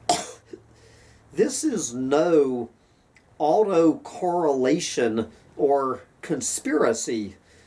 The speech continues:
Humans use up Earth's resources faster and faster than they could regenerate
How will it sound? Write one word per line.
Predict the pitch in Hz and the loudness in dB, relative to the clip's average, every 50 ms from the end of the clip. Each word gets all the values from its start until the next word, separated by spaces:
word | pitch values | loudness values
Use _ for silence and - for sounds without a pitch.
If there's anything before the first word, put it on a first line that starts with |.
| _ _ _ | _ _ _
Humans | - - - - 254 285 339 339 311 226 175 156 147 127 120 123 | -20 -20 -10 -2 0 0 2 2 2 0 0 0 -2 -4 -8 -8
use | 117 127 160 202 233 233 - 165 | -6 -4 -2 0 -2 0 0 0
up | 139 131 127 127 - - | 0 0 -2 -4 -6 -2
Earth's | - 147 160 175 185 - - - - - | 0 2 2 2 0 -2 -6 -12 -10 -8
resources | 120 120 143 165 180 170 - - 143 120 120 117 113 - - 123 113 110 - | -4 -2 -2 -2 -2 -4 -2 0 0 2 2 0 -2 -2 -2 -2 -2 -2 -4
faster | - - 151 151 - 196 - - - 302 302 | -4 -4 -2 -2 -2 -4 -6 -8 -6 -6 -6
and | 285 240 220 | -6 -6 -4
faster | - 139 113 117 117 - - - 156 139 143 135 | -4 -2 0 0 -2 -2 -4 -4 -2 -2 0 0
than | 123 120 110 107 | -2 -2 -2 0
they | 110 110 113 | 0 0 0
could | 110 - 156 139 135 | 0 -2 -4 -4 -2
regenerate | 123 131 135 135 120 113 113 135 156 202 233 208 143 117 113 107 107 107 104 | -4 -6 -8 -8 -8 -4 -2 0 0 0 -2 -2 0 0 2 2 2 0 -2